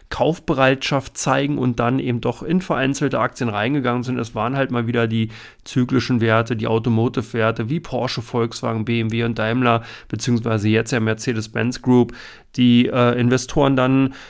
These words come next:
zumindest erstmal kleine Kaufimpulse geliefert haben. Wir haben aber auch Covestro, B A S F teilweise auf der Gewinnerseite gesehen. Also es waren die klassischen zyklischen Werte, die dann zumindest unterhalb des Kursniveaus von fünfzehntausend Punkten wieder gekauft wurden.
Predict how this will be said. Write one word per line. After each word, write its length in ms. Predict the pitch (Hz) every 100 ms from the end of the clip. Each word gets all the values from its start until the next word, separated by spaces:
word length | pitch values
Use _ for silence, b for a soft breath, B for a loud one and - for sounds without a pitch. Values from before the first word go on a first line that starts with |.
| B
zumindest 400 | - 147 165 160
erstmal 260 | 139 147 127
kleine 260 | 131 120
Kaufimpulse 720 | 117 143 147 151 - 143 131 113
geliefert 560 | 113 135 180 156 139
haben. 260 | 139 135 131
Wir 80 | 104
haben 140 | 131
aber 180 | 135 123
auch 200 | 123 -
Covestro, 560 | - 117 131 - 139
B 160 | 120 123
A 100 | 120
S 140 | 117
F 160 | 120 -
teilweise 720 | - 123 123 120 120 110 117 B B B
auf 220 | - 135
der 120 | 151
Gewinnerseite 680 | 120 113 131 143 120 123 123
gesehen. 260 | 117 117 123
Also 160 | 120
es 160 | 113 -
waren 200 | 107 135
die 60 |
klassischen 440 | 127 120 - 139 123
zyklischen 480 | - 147 123 - 110
Werte, 300 | 107 117 120
die 140 | 113
dann 200 | 113 123
zumindest 460 | - 135 127 117 135
unterhalb 520 | 151 156 139 131 - B B -
des 200 | 123 -
Kursniveaus 560 | 131 127 131 113 120 117
von 140 | 117
fünfzehntausend 720 | 131 117 - 117 117 117 113
Punkten 420 | 113 123 127 117 107
wieder 160 | 123
gekauft 540 | 110 107 135 156 - -
wurden. 480 | 123 127 127 123